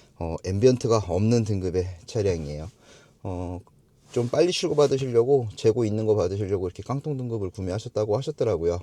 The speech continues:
근데 너무 밋밋하시다고 그래서 또 저희 쪽에 의뢰를 주셨어요. 어, 일단은 없는 상태의 이 팰리세이드 한번 먼저 볼게요. 시동 한번 걸어보겠습니다. 네, 지금 시동은 걸렸고요.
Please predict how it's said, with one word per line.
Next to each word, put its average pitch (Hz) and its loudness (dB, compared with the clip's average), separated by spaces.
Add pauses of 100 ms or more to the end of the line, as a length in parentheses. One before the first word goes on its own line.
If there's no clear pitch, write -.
(160)
근데 139 4 (1000)
너무 98 0
밋밋하시다고 82 -6
그래서 87 -8 (280)
또 90 -12
저희 82 -8
쪽에 78 -6 (100)
의뢰를 90 0
주셨어요. 82 -6 (560)
어, 76 -8 (140)
일단은 151 0
없는 170 0
상태의 185 0
이 123 0 (580)
팰리세이드 139 6 (120)
한번 131 4
먼저 123 6
볼게요. 113 6
시동 226 4
한번 190 8
걸어보겠습니다. 80 2 (2250)
네, 127 2
지금 123 2
시동은 185 4
걸렸고요. 131 6